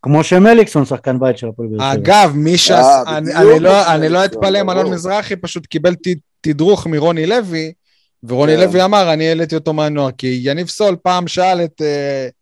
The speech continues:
Speaker 2: את רוני לוי על שחקני בית, אז הוא הזכיר את חתואל.
Speaker 1: בדיוק.
Speaker 2: יכול,
Speaker 3: וואלה.
Speaker 2: יכול להיות שגם רוני לוי חושב את זה, דרך אגב, יכול
Speaker 3: יש
Speaker 2: להיות
Speaker 3: מצב
Speaker 2: שלא טעה.
Speaker 3: שעד היום הוא חושב את זה.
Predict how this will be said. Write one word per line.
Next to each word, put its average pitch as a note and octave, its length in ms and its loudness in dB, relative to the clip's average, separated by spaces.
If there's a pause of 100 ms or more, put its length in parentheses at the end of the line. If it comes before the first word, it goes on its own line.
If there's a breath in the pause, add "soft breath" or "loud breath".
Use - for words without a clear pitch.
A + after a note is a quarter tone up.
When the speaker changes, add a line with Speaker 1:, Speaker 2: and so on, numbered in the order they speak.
(380)
Speaker 2:
את - 40 -16
רוני E3 220 -2
לוי E3+ 200 2
על D3+ 60 2
שחקני E3+ 380 -8
בית, G3+ 260 0
אז C#3 120 -8
הוא C#3 60 -6
הזכיר D3+ 320 -8
את D#3 80 -8
חתואל. C#3 440 -2 (840)
Speaker 1:
בדיוק. G2+ 500 -4 (680)
Speaker 2:
יכול, - 180 0
Speaker 3:
וואלה. - 280 -2
Speaker 2:
יכול C#3+ 260 0
להיות F#3+ 80 0
שגם F#3 200 0
רוני F#3+ 220 2
לוי G#3 420 -2
חושב B2 380 -8
את A2 100 -8
זה, G#2 120 -8
דרך G2+ 200 -10
אגב, B2 260 -4
יכול A3 100 2
Speaker 3:
יש A#2+ 120 -4
Speaker 2:
להיות D#3 120 2
Speaker 3:
מצב E3+ 80 2
Speaker 2:
שלא D#3+ 80 4
טעה. C3 120 -2
Speaker 3:
שעד D#3 180 2
היום D#3+ 140 2
הוא D#3+ 80 -8
חושב E3 340 -6
את B2+ 80 -10
זה. G#2 100 -10